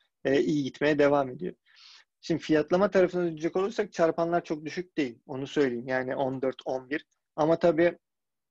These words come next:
e, burada yılın tamamında çok daha yani şu dört çeyreğe göre çarpanlar olduğu için, e, çok bakması da mantıklı değil. Burada yılın tamamında iki nokta altı milyarlık bir favek bahsediyoruz.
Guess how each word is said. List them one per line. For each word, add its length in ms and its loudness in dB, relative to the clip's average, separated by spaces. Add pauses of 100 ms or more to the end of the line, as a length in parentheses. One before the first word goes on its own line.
(1040)
e, 340 2
burada 260 -2
yılın 380 -2
tamamında 880 -2
çok 260 -10
daha 160 4
yani 360 -12
şu 460 -6
dört 200 -2
çeyreğe 340 2
göre 240 -4
çarpanlar 540 -4
olduğu 220 -6
için, 340 -6 (240)
e, 440 -2
çok 200 -12
bakması 440 -6
da 80 4
mantıklı 500 -6
değil. 180 -2 (500)
Burada 240 2
yılın 320 4
tamamında 580 2
iki 200 -8
nokta 260 -4
altı 260 -2
milyarlık 500 -4
bir 80 -2
favek 400 -4
bahsediyoruz. 720 -8